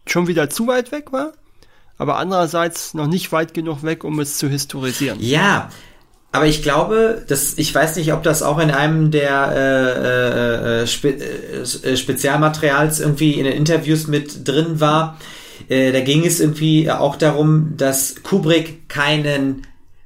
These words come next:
Speaker 2: Vietnam-Kriegsfilm machen wollte, sondern einfach allgemein einen Film über Krieg und da einfach den Vietnamkrieg als Setting genommen hat.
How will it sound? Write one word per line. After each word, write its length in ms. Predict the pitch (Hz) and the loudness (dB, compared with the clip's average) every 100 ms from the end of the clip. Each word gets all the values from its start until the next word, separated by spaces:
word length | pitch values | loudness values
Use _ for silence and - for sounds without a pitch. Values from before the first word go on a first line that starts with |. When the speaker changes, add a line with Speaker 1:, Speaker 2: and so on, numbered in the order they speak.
| - | -12
Speaker 2:
Vietnam-Kriegsfilm 1800 | - 123 131 - 120 170 226 - - - - - - - 190 - - 190 175 | -6 0 0 0 0 2 -2 -6 -14 -18 -20 -20 -6 -2 -2 -2 2 2 2
machen 300 | 175 190 175 | 0 0 2
wollte, 240 | 180 165 | 0 2
sondern 260 | 156 151 147 | 2 2 2
einfach 300 | 147 151 151 | 0 -2 0
allgemein 580 | 143 139 135 165 180 | 0 0 2 2 0
einen 180 | 131 135 | 0 -2
Film 320 | 127 - 165 | -2 2 2
über 220 | 160 147 131 | 2 0 0
Krieg 500 | - 180 196 202 - | 0 0 0 -2 -8
und 140 | 139 143 | -4 0
da 100 | 135 | 2
einfach 300 | 151 151 131 | 0 -2 -2
den 200 | 139 131 | -2 0
Vietnamkrieg 600 | 131 135 151 156 151 143 | 0 0 0 0 0 0
als 440 | 131 131 - - | -2 -2 -2 0
Setting 360 | 165 170 123 101 | 0 0 -2 -2
genommen 340 | 95 92 92 | -2 -2 -2
hat. 300 | 90 82 - | -4 -6 -10